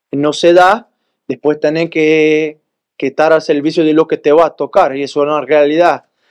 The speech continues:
Y bueno, yo creo que,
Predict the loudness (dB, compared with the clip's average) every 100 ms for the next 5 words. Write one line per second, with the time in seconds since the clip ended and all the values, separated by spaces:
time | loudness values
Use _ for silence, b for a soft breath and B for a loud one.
0 | _ _ _ _ -2 2 2 2 2 2
1 | -2 2 0 2 0 2 2 2 0 -2
2 | -4